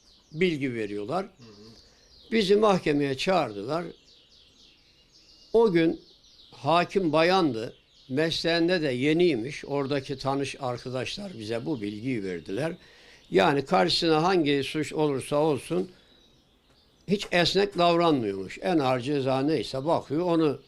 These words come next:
Speaker 1: veriyor dediler. Üsteğmen nişanlısı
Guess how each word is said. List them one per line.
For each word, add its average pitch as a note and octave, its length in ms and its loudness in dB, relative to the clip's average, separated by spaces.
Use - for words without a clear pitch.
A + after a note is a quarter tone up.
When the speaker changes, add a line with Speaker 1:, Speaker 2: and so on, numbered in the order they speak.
Speaker 1:
veriyor G#2 460 -2
dediler. G2 420 -6
Üsteğmen E3 800 4
nişanlısı D#3+ 760 2